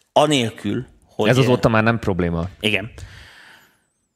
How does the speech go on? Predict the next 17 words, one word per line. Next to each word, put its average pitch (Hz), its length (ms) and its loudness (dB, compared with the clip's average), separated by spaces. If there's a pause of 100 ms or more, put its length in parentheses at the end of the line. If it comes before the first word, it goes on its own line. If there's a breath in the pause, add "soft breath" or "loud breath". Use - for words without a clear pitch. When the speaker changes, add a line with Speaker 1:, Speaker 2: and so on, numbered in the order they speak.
(240)
Speaker 1:
Előfordulhat 185 760 2
az, 156 220 2
hogy 127 220 -2
vannak 170 420 0
úgynevezett 151 560 -2
olyan 180 220 4
hangkártyák, 139 760 -2
amik 135 300 -2
eleve 165 580 0
a 139 220 -4
tápot 170 560 0
is 120 140 -2
az 120 180 -2
U 131 260 0
S 107 120 -2
B-ről 107 420 -2
kapják. - 600 -8